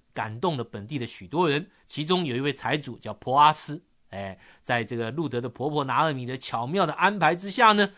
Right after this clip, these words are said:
我们说这路德记就讲得非常清楚了啊。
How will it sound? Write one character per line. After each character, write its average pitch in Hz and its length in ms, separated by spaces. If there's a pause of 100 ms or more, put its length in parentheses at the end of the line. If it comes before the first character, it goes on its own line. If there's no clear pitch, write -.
(160)
我 104 80
们 107 80
说 127 160
这 135 120
路 147 160
德 123 160
记 135 160
就 123 100
讲 104 200
得 110 60
非 139 140
常 123 160
清 135 160
楚 113 160
了 202 220 (120)
啊。 104 220